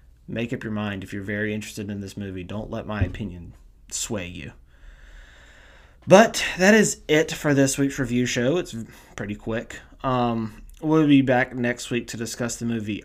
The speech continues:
I've been waiting for, for, like, three years now, with Zack Snyder's Justice League. I am so excited.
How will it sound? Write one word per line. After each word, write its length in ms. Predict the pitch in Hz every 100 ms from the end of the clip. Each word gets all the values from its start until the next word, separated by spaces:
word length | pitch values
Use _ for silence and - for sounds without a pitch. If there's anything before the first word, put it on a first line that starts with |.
| -
I've 220 | 139 190
been 160 | 127 104
waiting 260 | 98 98
for, 340 | 98 104 98 92
for, 240 | - 101
like, 160 | 92 -
three 280 | - 127
years 280 | 113 107 95
now, 360 | 98 92 90 -
with 160 | - 107
Zack 260 | 110 101
Snyder's 360 | - 98 95 -
Justice 500 | - 127 - 123 -
League. 440 | 120 117 117 110 - - _ _ _
I 380 | - 120 120 117 -
am 680 | 110 110 107 104 101 101 - _ -
so 480 | - - - 123 110
excited. 640 | - - 95 90 90 87